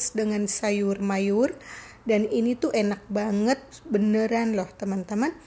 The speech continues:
Nah, jika kalian penasaran bagaimana cara membuatnya, simak aja di Dapur Lulu sampai selesai. Dan yang baru bergabung, jangan lupa like, subscribe, dan komennya.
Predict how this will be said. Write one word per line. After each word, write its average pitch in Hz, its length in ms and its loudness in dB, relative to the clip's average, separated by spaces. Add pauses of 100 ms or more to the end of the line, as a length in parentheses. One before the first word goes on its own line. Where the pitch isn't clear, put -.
(360)
Nah, 196 80 -4
jika 247 320 0
kalian 370 320 4
penasaran 285 560 2
bagaimana 214 540 0
cara 202 260 -6
membuatnya, 214 800 2
simak 392 400 4
aja 330 240 2
di 302 140 4
Dapur 285 340 0
Lulu 254 160 0
sampai 226 320 -4
selesai. 226 480 0 (400)
Dan 403 240 6
yang 381 160 6
baru 320 240 6
bergabung, 262 560 4
jangan 214 320 2
lupa 196 320 -4
like, 247 400 2
subscribe, 320 720 4
dan 330 240 2
komennya. 381 560 6